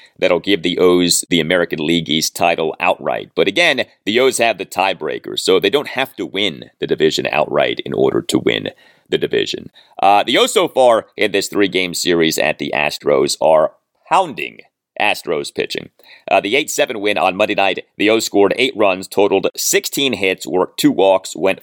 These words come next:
four for eleven with runners in scoring position. The sixteen hits were comprised of a home run, a triple, three doubles, and eleven singles.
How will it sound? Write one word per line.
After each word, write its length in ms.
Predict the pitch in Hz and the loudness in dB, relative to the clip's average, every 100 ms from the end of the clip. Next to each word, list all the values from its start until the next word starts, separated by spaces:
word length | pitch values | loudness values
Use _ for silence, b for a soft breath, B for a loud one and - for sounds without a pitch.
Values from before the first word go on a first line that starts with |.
| - | 0
four 200 | 139 156 | 2 2
for 180 | - 95 | 2 0
eleven 380 | 95 101 92 - b | 2 2 0 -6 b
with 160 | 92 90 | 0 2
runners 340 | 92 101 98 | 0 0 -2
in 120 | 85 | -6
scoring 360 | 82 - 87 95 | -4 0 2 2
position. 520 | - 80 85 80 85 - b | -4 0 0 2 -2 -4 b
The 80 | 101 | -2
sixteen 500 | 92 - - 160 123 | 0 -2 -2 -2 0
hits 220 | 113 120 | -2 -2
were 120 | 98 | -4
comprised 600 | 98 92 - 101 98 95 | -4 -8 0 2 2 0
of 80 | - | -2
a 60 | 82 | 0
home 220 | 90 98 | 0 0
run, 300 | 87 82 104 - | 2 0 -2 -4
a 80 | 85 | -4
triple, 560 | - 110 87 85 87 _ | 0 0 2 0 -2 _
three 240 | - 117 160 | -2 0 0
doubles, 540 | 123 120 110 92 85 | 2 2 2 -4 -6
and 160 | - 95 | -6 -2
eleven 300 | 87 101 82 | 0 -2 -4
singles. 520 | - 160 76 - - | -4 -4 -4 -12 -14